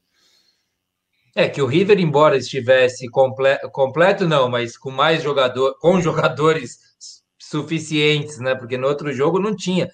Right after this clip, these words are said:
O que venceu e classificou o River, ele não tinha jogadores suficientes por conta da, da, da covid, né?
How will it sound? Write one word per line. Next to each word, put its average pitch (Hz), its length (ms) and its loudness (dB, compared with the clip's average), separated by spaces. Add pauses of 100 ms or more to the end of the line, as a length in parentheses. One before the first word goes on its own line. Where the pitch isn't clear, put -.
(140)
O 127 120 -8
que 156 120 -6
venceu 160 600 0
e 208 40 -4
classificou 156 640 0
o 117 60 -4
River, 156 280 -2 (320)
ele 139 200 0
não 196 160 0
tinha 202 240 0
jogadores 180 500 2
suficientes 170 640 -4
por 170 180 -2
conta 156 320 2
da, 151 480 4 (520)
da, 127 460 4 (220)
da 131 160 4
covid, 135 600 0
né? - 160 -6